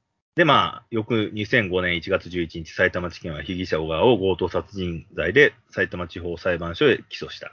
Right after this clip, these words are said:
取り調べに対し小川は容疑を認め、消費者金融などの消-、借金八十万円の返済が迫っていたのであったと供述していたが、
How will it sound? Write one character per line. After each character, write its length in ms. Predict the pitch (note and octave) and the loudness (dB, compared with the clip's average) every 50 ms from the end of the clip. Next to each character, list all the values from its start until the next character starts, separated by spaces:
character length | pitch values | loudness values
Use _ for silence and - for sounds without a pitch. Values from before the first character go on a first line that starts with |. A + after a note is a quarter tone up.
| - - | -16 -6
取 180 | - C3 C3 C3+ | 0 2 2 4
り 40 | C3+ | 4
調 200 | - C#3 C#3 C3 | 6 6 6 8
べ 120 | C3+ C3 | 6 4
に 60 | B2+ B2+ | 4 6
対 180 | C#3+ C3 A#2 | 4 4 4
し 60 | - | 2
小 100 | G2 F#2+ | 0 0
川 140 | F#2+ G2 F#2+ | 0 2 2
は 40 | F#2+ | 2
容 200 | G2 G#2+ G#2 G2 | 0 0 -2 -4
疑 120 | F2 F2 | -4 -6
を 80 | E2 D#2 | -8 -8
認 220 | D#2+ D2+ - E2+ | -10 -12 -12 -8
め、 280 | F#2+ B2 C#3 C#3+ - - _ _ | -6 -2 -2 -2 -4 -6 _ _
消 220 | - - - A#2+ A#2+ | -10 -4 -2 -2 -2
費 100 | A2+ - | 0 0
者 100 | B2 A#2 | 0 0
金 180 | - C#3+ C3+ | 0 -2 -4
融 140 | B2 G#2+ F#2 | -4 -4 -4
な 140 | E2+ E2 D#2 | -4 -6 -8
ど 100 | D#2+ D#2 | -8 -10
の 80 | D#2 - | -12 -8
消-、 180 | - G2 F#2 - - - - - | -8 -8 -8 -8 -12 -16 -12 -12
借 120 | - - _ | -12 -12 _
金 140 | - A2 F2+ | -8 -8 -8
八 220 | E2 E2+ - G#2+ | -8 -10 -10 -6
十 100 | G#2 A2+ | -4 -2
万 140 | A#2 B2 A#2 | 2 2 2
円 60 | G#2 | 2
の 60 | E2+ E2 | 0 -2
返 160 | F2+ F2 F2+ | -6 -6 -4
済 140 | - F#2+ F#2 | -4 -4 -4
が 100 | F2+ - | -4 -4
迫 220 | - F#2+ F#2 G2 | -6 -4 -4 -4
っ 80 | F#2+ - | -4 -4
て 80 | F#2+ | -4
い 60 | F2 | -4
た 100 | - G#2 | -2 -2
の 80 | F#2 E2+ | -2 -2
で 100 | F2 F2 | -2 -2
あ 40 | E2+ | -2
っ 40 | - | 0
た 160 | - D#3 D#3+ | 2 2 4
と 240 | - E3 D3+ - - | 4 4 2 2 2
供 260 | - A#2+ A2 G2+ G2 F#2 | 2 4 4 4 4 2
述 320 | F#2+ F2+ F2 - F#2+ F#2 | -2 -6 -8 -8 -8 -8
し 160 | F2+ - - | -8 -8 -4
て 260 | - G2 F#2 F#2 E2 - | 0 2 2 2 0 -2
い 120 | - F#2 F2 | -6 -14 -8
た 420 | _ - G#2+ G2 F#2+ F#2 - - _ _ _ _ _ _ _ _ _ | _ 2 2 4 4 2 0 -4 _ _ _ _ _ _ _ _ _
が、 300 | - D3 D3+ D#3 - - | 6 8 8 8 6 0